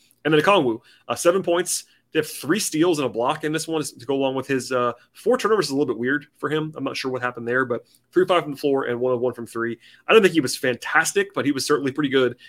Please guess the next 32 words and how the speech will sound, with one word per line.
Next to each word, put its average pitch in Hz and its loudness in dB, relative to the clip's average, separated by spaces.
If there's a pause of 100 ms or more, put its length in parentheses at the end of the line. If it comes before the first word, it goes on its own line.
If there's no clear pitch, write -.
(100)
Him 143 -2
and, 135 -4
him 151 2
and 135 0
Jalen 139 2
Johnson 131 0
have 120 -4
a - -4
nice 123 -2
chemistry 135 -4
together. 123 2 (160)
That's - -12
been 127 -4
the 117 -6
case 127 -2
for 120 -4
a 110 -2
while 123 2
now, 127 0
and 120 -4
they 120 -2
did, 120 -2 (180)
they, 120 -4
they 127 -4
did 120 2
a 117 -2
lot 117 0
of 113 -8
great 117 -4
work 117 -2
in 120 -6
their, 117 0